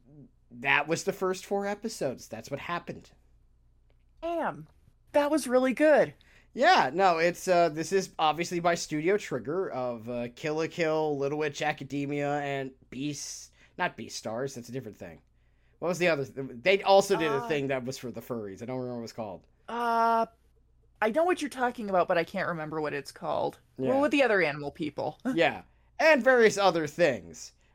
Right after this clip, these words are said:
Speaker 1: Uh, this is specifically by Imiyashi, who's the specific,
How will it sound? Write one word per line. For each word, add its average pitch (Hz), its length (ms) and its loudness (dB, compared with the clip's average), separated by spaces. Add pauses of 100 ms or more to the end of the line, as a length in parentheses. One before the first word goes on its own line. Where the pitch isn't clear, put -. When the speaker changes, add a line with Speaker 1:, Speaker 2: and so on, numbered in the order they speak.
Speaker 1:
Uh, 165 240 4
this 202 160 -2
is 226 80 -4
specifically 185 460 2
by 165 200 2
Imiyashi, 156 760 0
who's 123 240 -8
the 117 680 -6 (720)
specific, - 720 -2